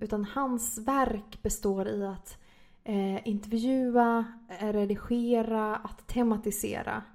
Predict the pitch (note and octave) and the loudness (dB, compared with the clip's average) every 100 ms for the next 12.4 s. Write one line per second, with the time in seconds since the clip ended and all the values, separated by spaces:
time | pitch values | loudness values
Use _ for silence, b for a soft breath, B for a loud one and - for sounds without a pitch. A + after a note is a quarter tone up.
0 | B B B B - G3+ G3 F#3+ F#3+ F#3+ | B B B B 0 2 2 2 0 0
1 | A#3 C4 G#3+ A3+ C#4+ G#3+ A3+ A3 G3+ - | 0 2 0 0 0 0 -4 -6 -12 -6
2 | G#3 G#3 A#3 A#3+ A#3+ B3 A#3+ - - G3+ | -4 -2 -2 -4 0 0 -2 -14 -14 -4
3 | B3+ A#3 G#3+ - G#3 G3+ G3 - - G#3 | 0 0 0 -4 -4 -2 -4 -4 -6 -4
4 | A3 A#3+ G#3+ G3+ G#3+ B3+ A3+ F#3+ G3 G#3+ | -2 0 0 -2 -2 2 2 2 0 -4
5 | G3 A3+ - - B B B B G#3 - | -4 -8 -8 -10 B B B B -14 -14
6 | - - G#3+ - G3+ G3+ G#3+ G#3+ G3+ - | -16 -10 -8 -8 -10 -12 -12 -6 -6 -4
7 | G#3 - G3+ A3 A3 G#3+ - G3 G3 G3 | -6 -6 -2 2 2 0 -2 -4 -2 -2
8 | G3 - G3 G#3 G3 G3 G3 G3 G#3 G#3 | -2 -2 0 0 -2 -2 0 0 -2 -4
9 | G#3 - - - - - - - _ _ | -4 -6 -8 -18 -20 -20 -20 -20 _ _
10 | _ _ _ _ - - - _ _ b | _ _ _ _ -20 -20 -20 _ _ b
11 | b b b b G#3+ G#3+ A3 G#3+ G#3+ - | b b b b -4 -2 0 -2 -4 -14
12 | - B3 B3 | -2 2 2